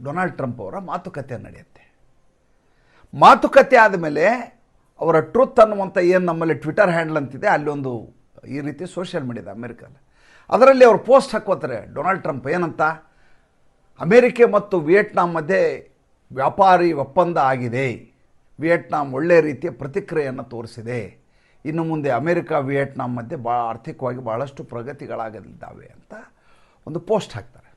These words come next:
ಡೊನಾಲ್ಡ್ ಟ್ರಂಪ್ ಅವರ ಅಸಲಿ ಖಾತೆಯಿಂದ. ನೀವು ನಂಬೋದಿಲ್ಲ, ಕ್ಷಣಾರ್ಧದಲ್ಲಿ ವಿಯೆಟ್ನಾಂ ಸರ್ಕಾರದಿಂದ ಕೆಳಗಡೆ ಉತ್ತರ ಬರುತ್ತೆ. ಆ ರೀತಿಯಾದಂಥ ಯಾವುದೇ ರೀತಿಯ ಮಾತುಕತೆಗಳು ನಡೆದೇ ಇಲ್ಲ.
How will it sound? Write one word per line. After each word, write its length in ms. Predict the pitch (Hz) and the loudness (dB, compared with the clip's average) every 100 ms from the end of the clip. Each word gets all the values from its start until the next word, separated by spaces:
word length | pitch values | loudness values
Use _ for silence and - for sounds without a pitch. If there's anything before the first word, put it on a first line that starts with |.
| _ _ _ _ _ 110 | _ _ _ _ _ -8
ಡೊನಾಲ್ಡ್ 300 | 127 135 123 | -6 -6 -8
ಟ್ರಂಪ್ 260 | 113 110 | -12 -10
ಅವರ 140 | 110 180 - _ _ _ | -12 -12 -14 _ _ _
ಅಸಲಿ 380 | 107 - 160 160 | -16 -12 -10 -10
ಖಾತೆಯಿಂದ. 580 | - - - - - _ _ _ _ _ _ _ _ _ _ _ _ _ _ _ | -12 -16 -16 -20 -20 _ _ _ _ _ _ _ _ _ _ _ _ _ _ _
ನೀವು 200 | 160 190 | -6 -2
ನಂಬೋದಿಲ್ಲ, 580 | 180 165 202 247 208 147 113 131 - _ _ _ _ _ | 0 2 8 8 8 2 -2 -4 -12 _ _ _ _ _
ಕ್ಷಣಾರ್ಧದಲ್ಲಿ 880 | - - 180 240 262 190 220 202 202 | -6 0 4 6 6 6 6 6 4
ವಿಯೆಟ್ನಾಂ 600 | 156 156 180 190 - 165 | 0 2 2 2 -2 -6
ಸರ್ಕಾರದಿಂದ 680 | - 139 - 160 147 139 131 | -6 -8 -2 -2 0 -4 -6
ಕೆಳಗಡೆ 420 | 123 127 131 131 | -8 -6 -6 -6
ಉತ್ತರ 280 | 123 117 131 | -8 -8 -8
ಬರುತ್ತೆ. 640 | 113 107 - 151 185 - _ _ - - | -6 -8 -6 -2 -2 -4 _ _ -8 4
ಆ 220 | 151 208 | 8 10
ರೀತಿಯಾದಂಥ 880 | 226 226 - 214 185 180 165 165 190 160 | 8 2 4 6 6 4 2 -2 0 2
ಯಾವುದೇ 580 | 139 131 156 196 214 | 2 0 2 2 2
ರೀತಿಯ 320 | 196 160 156 160 | 2 -2 -4 -10
ಮಾತುಕತೆಗಳು 800 | 127 139 139 127 123 104 110 135 | -8 -10 -10 -14 -14 -14 -12 -12
ನಡೆದೇ 600 | 131 101 113 127 143 135 | -12 -10 -8 -4 -2 -2
ಇಲ್ಲ. 680 | 110 95 95 95 87 - | -4 -10 -16 -16 -18 -20